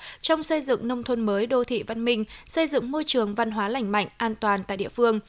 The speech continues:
Xây dựng cơ quan, đơn vị, doanh nghiệp đạt chuẩn văn hóa theo các tiêu chuẩn cơ bản, hoàn thành tốt nhiệm vụ xây dựng nếp sống văn minh, môi trường văn hóa công sở, văn hóa doanh nghiệp, lồng ghép thực hiện các cuộc vận động, phong trào hiện có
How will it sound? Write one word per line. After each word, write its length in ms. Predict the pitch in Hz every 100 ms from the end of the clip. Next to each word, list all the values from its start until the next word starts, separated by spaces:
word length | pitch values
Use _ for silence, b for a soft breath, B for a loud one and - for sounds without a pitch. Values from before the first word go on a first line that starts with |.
| b b b
Xây 180 | - 339
dựng 220 | 311 269
cơ 140 | - 262
quan, 260 | 254 240
đơn 160 | 226 220
vị, 160 | 214 -
doanh 200 | 226 220
nghiệp 220 | 214 208 B B -
đạt 180 | 233 -
chuẩn 260 | 240 202
văn 200 | 233 269
hóa 280 | 240 208 226
theo 200 | 277 254
các 240 | 233 311 -
tiêu 140 | 247
chuẩn 240 | 220 220 180
cơ 160 | 226
bản, 280 | 214 220 185 B B B
hoàn 220 | - 247
thành 140 | 247 226
tốt 180 | 339
nhiệm 160 | 339 220
vụ 280 | 196 214 -
xây 200 | - 269
dựng 240 | 240 -
nếp 120 | 240 311
sống 240 | 214 208
văn 200 | 247 233
minh, 200 | 233 214 B B 294
môi 140 | 311
trường 220 | 302 233 196
văn 160 | 226
hóa 160 | 214 202
công 200 | - 233
sở, 280 | 240 220 185 -
văn 160 | - 220
hóa 180 | 208 196
doanh 180 | 233 220
nghiệp, 200 | 214 208 B B B
lồng 220 | 254 262 262
ghép 180 | 349
thực 140 | 302 -
hiện 200 | 240 175
các 120 | 339 339
cuộc 160 | 233
vận 160 | 208 202
động, 180 | 214 -
phong 180 | - 294
trào 300 | 262 240 202
hiện 240 | 185 214 180
có 300 | 196 196